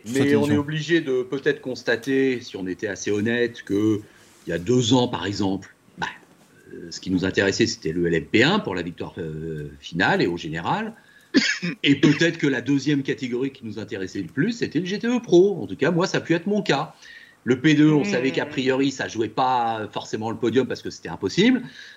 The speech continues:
Speaker 2: Donc, G T E Pro, la bataille au sommet, euh, Ferrari, Porsche, Aston Martin, Corvette, euh, bah oui, c'était, c'est, là aussi, je reprends l'expression, c'est un championnat du monde de, de, de, de G T, de G T sur, sur un week-end. Bon, donc, euh, donc c'était génial. Bon, bah, cette année, non, je suis désolé.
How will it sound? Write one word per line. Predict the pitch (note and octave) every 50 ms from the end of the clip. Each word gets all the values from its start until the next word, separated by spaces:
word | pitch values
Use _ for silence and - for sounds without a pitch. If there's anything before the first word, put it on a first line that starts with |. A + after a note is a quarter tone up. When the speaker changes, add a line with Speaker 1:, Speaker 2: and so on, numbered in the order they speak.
| _ -
Speaker 2:
Donc, | C#3+ E3 G3 F3+
G | - C#3 A#2+
T | A2+
E | B2 A#2 B2 A#2
Pro, | - - D#3+ F#3 A3+ B3
la | G#3+ D#3 A#2
bataille | A#2+ A#2+ A#2+ A#2+ - C#3 C#3
au | C3+ B2+
sommet, | A2+ - - D3 C3+ C#3+ D3 D3 D3+ D3 D3
euh, | C#3 A#2+ A2+ A2 G#2+
Ferrari, | - C#3+ B2 B2 B2+ B2 C3+ C#3
Porsche, | B2+ - C#3+ C#3 C#3+ C#3+ C#3 - - A#2 A2+
Aston | A#2+ A#2 - - B2+
Martin, | A#2+ B2 A#2 - - C3 A#2
Corvette, | G#2+ B2+ G#2+ G2+ A#2+ E3+ A3 D3 -
euh, | C3+ A2+ G#2 G#2
bah | G2+ G2+ F#2+ F2 D#2
oui, | F#2 D3+ G#3
c'était, | F#3+ - - - - G#2 C3 D3
c'est, | - - G2
là | F2 E2+ G#2
aussi, | C#3 D#3+ - C#4+ D4 D4+
je | F3+ -
reprends | - - - - A#2
l'expression, | A#2+ - - G3+ G3+ - D#4+ D4
c'est | - -
un | A2 F#2+
championnat | - - A2 - A#2 G#2+
du | G#2 A#2
monde | C3 C#3+ E3 F3+ E3
de, | B2+ A2 G2+ - - - - - - -
de, | - A2 G#2+ G2+
de, | F#2+ A2+ A2+
de | A2 A2 G#2+
G | G#2 G2 G#2+ A2 G#2
T, | - A#2+ A2+ B2 C#3 C#3+ C3+ C3 A2+
de | G2 G2
G | F2+ F#2 G#2+ -
T | - F#3+ A#3 A#3+
sur, | A#3 - A#2 F#2+ F2+
sur | - - A#2+ G2+
un | G#2 A#2
week-end. | D3+ F3 E3+ C#4 C#4+ C#4+ A#3 - - - - - - -
Bon, | A#2 A#2 A2+ A#2 - - - - - _
donc, | - C#3+ F3 G#3 A3 G#3+ -
euh, | B2 A2+ A2+ G#2+ A2 A2+ A#2 A2+
donc | A#2 D#3+ F#3+ -
c'était | - - - E3+
génial. | D#3+ D3 D#3 D3 B2+ A#2+ A#2+ - - _ _
Bon, | - G2+
bah, | - - -
cette | - - -
année, | G2 A2 C3+ F#3
non, | F3 D3+ C#3
je | C3
suis | - F#2+
désolé. | G2 G#2 G#2 C#3 D#3+ F#3 D3+ - -